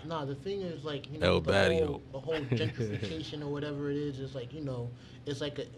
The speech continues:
Speaker 1: like, there's a new New York now.
Speaker 2: Yeah.
Speaker 1: And it's like, you know,
Speaker 2: It is. It
Speaker 1: and
Speaker 2: most
Speaker 1: it's like,
Speaker 2: definitely
Speaker 1: it's
Speaker 2: is.
Speaker 1: like, you
Speaker 2: They,
Speaker 1: know,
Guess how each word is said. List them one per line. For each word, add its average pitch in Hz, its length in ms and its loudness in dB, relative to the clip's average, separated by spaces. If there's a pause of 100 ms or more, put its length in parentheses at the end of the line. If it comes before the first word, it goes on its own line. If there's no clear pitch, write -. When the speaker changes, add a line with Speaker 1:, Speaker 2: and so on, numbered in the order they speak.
Speaker 1:
like, 127 180 -8
there's 143 220 0
a 127 60 -2
new 139 180 0
New 135 240 0
York 127 160 2 (100)
now. 113 60 -8 (180)
Speaker 2:
Yeah. 92 180 8
Speaker 1:
And 85 120 2
it's - 140 -2
like, 123 200 -4
you 143 100 -2
know, 123 120 -6
Speaker 2:
It 98 160 6
is. 98 480 6
It 90 80 6
Speaker 1:
and 98 100 6
Speaker 2:
most 104 140 10
Speaker 1:
it's - 80 -2
like, 90 80 12
Speaker 2:
definitely 107 220 8
Speaker 1:
it's 90 240 10
Speaker 2:
is. - 20 -4
Speaker 1:
like, - 80 -4
you 95 60 12
Speaker 2:
They, 101 140 12
Speaker 1:
know, - 120 -2